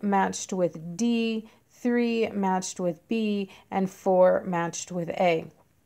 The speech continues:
Great. If you have any questions about this or any other G E D math topic, be sure to drop it in the comments,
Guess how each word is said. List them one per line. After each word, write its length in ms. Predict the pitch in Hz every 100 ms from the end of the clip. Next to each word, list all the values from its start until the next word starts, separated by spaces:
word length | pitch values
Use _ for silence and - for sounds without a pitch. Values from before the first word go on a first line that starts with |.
| _ _ _ _ _ 190 208
Great. 240 | 226 202
If 160 | 226 262
you 60 |
have 100 | 240
any 120 | 247
questions 460 | 240 240 233 220 202
about 300 | 190 160 151
this 300 | 214 226 - - - -
or 160 | 185
any 280 | - 233 240
other 200 | 208 190
G 140 | 185 -
E 100 | 190
D 140 | 180
math 260 | 165 160 -
topic, 460 | 165 160 165 -
be 80 | 196
sure 140 | 254
to 80 | 202
drop 320 | 175 175 196
it 40 | 190
in 120 | 170
the 80 | 160
comments, 420 | 175 156 160 160